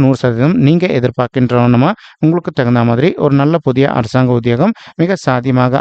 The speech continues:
அமைவதற்கும் இந்த வைகாசி மாதம் ஒரு நல்ல சிறந்த மாதமாக உங்களுக்கு நிச்சயமாக சாத்தியப்படுவதற்கும் வாய்ப்புகள் வந்து மிக அதிகமாக அதிகரிக்கும் அப்படின்ட்டு உறுதியாவே நம்மளால வந்து சொல்ல முடியும் நண்பர்களே. மேலும் தற்சமயம்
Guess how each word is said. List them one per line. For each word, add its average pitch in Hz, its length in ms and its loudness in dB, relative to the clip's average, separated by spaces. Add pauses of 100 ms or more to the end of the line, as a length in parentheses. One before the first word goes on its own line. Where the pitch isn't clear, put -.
அமைவதற்கும் 123 560 0 (320)
இந்த 170 140 2 (100)
வைகாசி 127 520 -2
மாதம் 120 260 0 (100)
ஒரு 143 160 2
நல்ல 139 280 2
சிறந்த 127 320 2
மாதமாக 123 480 0
உங்களுக்கு 120 360 0 (340)
நிச்சயமாக 143 680 -2
சாத்தியப்படுவதற்கும் 123 800 0
வாய்ப்புகள் 120 440 0
வந்து 123 180 2 (320)
மிக 147 160 -2 (100)
அதிகமாக 120 640 0
அதிகரிக்கும் 123 600 0
அப்படின்ட்டு 123 400 0 (380)
உறுதியாவே 151 500 0
நம்மளால 120 360 0
வந்து 131 220 0
சொல்ல 123 180 0
முடியும் 123 260 2
நண்பர்களே. 120 500 0 (300)
மேலும் 123 300 0 (240)
தற்சமயம் 160 500 -2